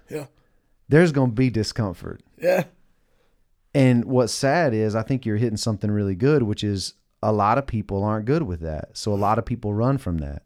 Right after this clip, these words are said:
Speaker 1: Right.
Speaker 2: A lot of people don't embrace that.
Speaker 1: Right.
Speaker 2: They don't wanna be uncomfortable.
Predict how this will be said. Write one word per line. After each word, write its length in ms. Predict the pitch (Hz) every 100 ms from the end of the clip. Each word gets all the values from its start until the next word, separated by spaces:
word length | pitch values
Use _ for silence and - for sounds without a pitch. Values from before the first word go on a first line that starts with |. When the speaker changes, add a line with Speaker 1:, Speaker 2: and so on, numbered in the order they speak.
| -
Speaker 1:
Right. 200 | 120 127 _
Speaker 2:
A 80 | 98
lot 220 | 110 120
of 80 | 120
people 280 | 117 101 95
don't 300 | 87 120 151
embrace 400 | 104 78 73 -
that. 240 | 73 69 -
Speaker 1:
Right. 200 | - - -
Speaker 2:
They 100 | 110
don't 160 | 123 127
wanna 200 | 147 160
be 120 | 104
uncomfortable. 720 | 80 76 85 73 - - 87